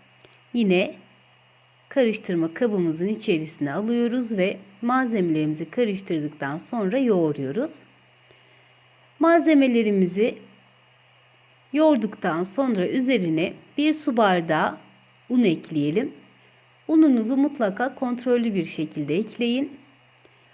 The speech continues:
Unumuzu ekledikten sonra üzerine yarım paket kabartma tozu ekledik.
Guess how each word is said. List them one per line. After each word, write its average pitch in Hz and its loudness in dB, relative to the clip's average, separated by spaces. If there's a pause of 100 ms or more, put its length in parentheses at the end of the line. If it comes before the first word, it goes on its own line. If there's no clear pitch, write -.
(240)
Unumuzu 320 6
ekledikten 302 2
sonra 277 0
üzerine 247 2
yarım 226 2
paket 214 -2
kabartma 208 -2
tozu 151 -2
ekledik. 220 -4